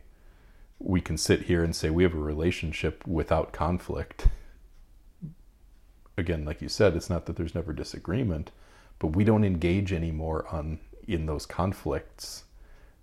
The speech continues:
that can happen about the reactions, about the triggers. They don't, nothing sets us off into periods of disconnection anymore.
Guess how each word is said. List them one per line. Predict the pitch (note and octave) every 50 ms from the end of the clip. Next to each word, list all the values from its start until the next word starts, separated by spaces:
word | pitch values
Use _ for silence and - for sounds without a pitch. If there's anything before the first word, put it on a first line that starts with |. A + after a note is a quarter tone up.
| _ -
that | E2 - -
can | - D#2 D2
happen | - - E2+ E2 - - D2+ D#2 - -
about | D#2+ D2+ C#2+ - D2+ D2+ F2 F2 - - - - -
the | G2 F2 F2+ D#2+
reactions, | D2+ D2+ D2 C#2+ C#2 - - - - - - D#2+ D#2 -
about | D2 C#2 D#2 D#2 E2 E2+ -
the | - -
triggers. | - - - D2 C#2+ - - - - - -
They | - E2 E2+
don't, | F2+ F#2 - -
nothing | F#2+ F#2+ - - G#2+ G2 F2 -
sets | - - - - - - D2+ - - -
us | - - - - -
off | D#2+ D#2+ E2+ - - - - - - - - - - - - - - - - - -
into | - - D#2 D#2 - - -
periods | - - - D#2 D2+ D2 D2 D2 -
of | - C2 C#2
disconnection | - - - - - C#2+ D#2 - - - - - -
anymore. | - - D3 D3 C#3 C3+ - - -